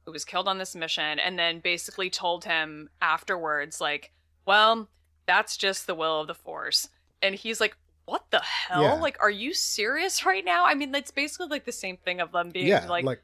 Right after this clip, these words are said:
Speaker 1: "Oh, uh, thoughts and prayers,
Speaker 2: Yeah,
Speaker 1: peace
Speaker 2: I mean,
Speaker 1: out," and, like, that's it.
Speaker 2: big time Martez sisters energy, no?
Speaker 1: Yeah, yeah.
Speaker 2: You know, same thing. "Oh, sorry about your family, peace."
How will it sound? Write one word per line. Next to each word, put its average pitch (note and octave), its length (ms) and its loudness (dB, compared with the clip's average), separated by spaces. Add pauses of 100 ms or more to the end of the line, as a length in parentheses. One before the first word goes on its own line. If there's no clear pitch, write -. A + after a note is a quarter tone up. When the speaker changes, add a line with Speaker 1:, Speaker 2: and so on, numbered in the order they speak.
(100)
Speaker 1:
"Oh, D4 280 8
uh, B3+ 240 6
thoughts D4 300 4
and C#4+ 100 0
prayers, B3 480 4 (260)
Speaker 2:
Yeah, E3 80 -2
Speaker 1:
peace F#3 120 2
Speaker 2:
I A3+ 60 6
mean, C4 80 8
Speaker 1:
out," F#3 280 6
and, F3+ 100 -6
like, G3 140 -10
that's F#3 240 2
it. - 180 -6 (160)
Speaker 2:
big E3+ 180 4
time E3+ 320 4
Martez D#3+ 460 4
sisters D3+ 460 0
energy, C#3+ 380 0
no? D#3+ 200 -2 (460)
Speaker 1:
Yeah, E3 500 2 (220)
yeah. E3 460 0 (120)
Speaker 2:
You B2+ 140 -10
know, B2+ 260 -10
same C#3+ 260 -4
thing. C3+ 400 -4
"Oh, F#3+ 200 4
sorry G#3 220 6
about G#3+ 220 8
your A3 80 4
family, A3 360 8
peace." C4+ 800 4